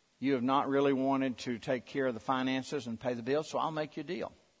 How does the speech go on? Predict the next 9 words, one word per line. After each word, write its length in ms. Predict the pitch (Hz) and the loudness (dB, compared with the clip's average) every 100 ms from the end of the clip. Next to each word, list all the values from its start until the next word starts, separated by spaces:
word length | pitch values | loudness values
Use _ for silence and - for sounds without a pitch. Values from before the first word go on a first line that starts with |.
| _ _ _ _ _ _ _ _ _ _ _ - | _ _ _ _ _ _ _ _ _ _ _ -4
You 140 | 151 | -4
take 300 | 208 190 175 | 4 6 6
over 260 | 156 139 135 | 4 2 4
all 140 | 135 | 4
the 60 | 120 | 4
finances 800 | - 147 151 110 - 101 104 - | 0 0 0 -2 -6 -12 -14 -14
of 140 | - 104 | -10 -8
the 60 | |
home, 400 | 107 156 113 123 | -6 -4 -4 -8